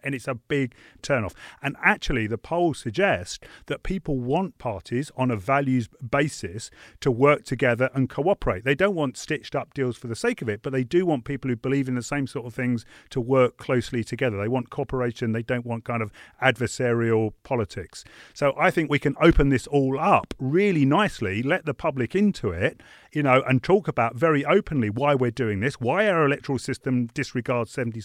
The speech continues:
percent of votes, why it gives a huge advantage to the Conservatives, thirty-five thousand votes for every Conservative person, fifty thousand for every Labour, two hundred and fifty thousand for every Liberal Democrat M P, and eight hundred and fifty thousand for any Green M P. It's completely undefensible, and we could change it, and we must change it.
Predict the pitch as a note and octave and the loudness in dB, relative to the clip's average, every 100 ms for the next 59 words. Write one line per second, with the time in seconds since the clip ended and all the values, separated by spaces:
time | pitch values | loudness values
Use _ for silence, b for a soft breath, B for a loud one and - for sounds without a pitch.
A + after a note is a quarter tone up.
0 | - B2 B2 A#2 G#2 G2 A2 D3+ - B | -14 -10 -6 -6 -8 -4 -2 -2 -6 B
1 | B - D3 G3+ F#3 B2 - B2+ C3 - | B -2 0 2 0 -4 -2 -2 -2 -6
2 | - G#3 F3 D#3 C#3+ C3 - A2+ C3 A#2 | -2 0 0 -2 0 0 -2 -6 -6 -4
3 | A#2+ A2 A2+ - C#3+ - B B _ F#3+ | -4 -4 -6 -4 -6 -6 B B _ 4
4 | G3+ F#3+ F#3 E3+ - E3 D#3 D3+ C#3+ D3+ | 4 2 0 0 0 -2 0 0 0 0
5 | - D3 D3 - C#3+ - D3+ D3 C#3+ - | 0 -4 -4 -6 -4 -2 -4 -4 -8 -4
6 | D3+ - E3 D#3 B - F#3+ - F3 D#3+ | -4 -2 -4 -4 B 0 0 0 -2 0
7 | D3 D3 C3+ D3 C3+ C3 C3 C3 C#3+ C#3+ | 0 0 0 0 0 2 2 2 0 -2
8 | B B F#3+ G3 F#3 E3 - D#3 D#3 - | B B 4 4 2 0 -2 -4 -6 -4
9 | D3 C3+ C#3 B2+ C#3 C#3 C3 A#2+ B2+ B2 | -2 -2 -2 -4 -2 0 0 0 0 0
10 | C3+ B2+ - C3+ - C3 B2+ C3 B2+ B2+ | 0 -2 -2 -4 -2 -4 0 0 0 -2
11 | - C3 A2 C#3 C3 C#3 - B2 C3 A#2+ | 0 0 0 -2 -2 -4 -6 -4 -2 -2
12 | B2+ A2+ B2+ - C3 A#2+ B2 A#2+ A2 G2 | -2 -2 -2 -2 -2 -2 -2 0 -2 -4
13 | G#2 - B - C#3+ - C3+ - D3+ F3+ | -10 -14 B -10 -8 -4 -4 -2 2 4
14 | D3+ D3 C3+ C3+ B2+ B2+ G#2+ G2 A2+ A2+ | 4 0 2 2 2 -2 -4 -4 -2 -2
15 | A#2+ B2 C3 A#2+ - C#3 B2 A2+ A#2+ A#2 | -2 -4 -4 -6 -4 0 0 0 -4 -2
16 | A2+ G2+ - A2+ G#2 G2 | -2 -4 -8 -6 -4 -6